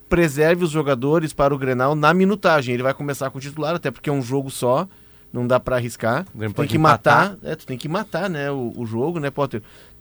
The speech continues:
Speaker 1: Encaminha a vitória, começa a tirar os principais jogadores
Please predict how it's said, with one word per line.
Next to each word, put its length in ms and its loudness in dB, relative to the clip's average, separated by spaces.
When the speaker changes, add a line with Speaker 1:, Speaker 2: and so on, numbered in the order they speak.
Speaker 1:
Encaminha 480 2
a 40 -2
vitória, 360 0
começa 300 -6
a 20 -12
tirar 240 0
os 100 -4
principais 400 -6
jogadores 580 -2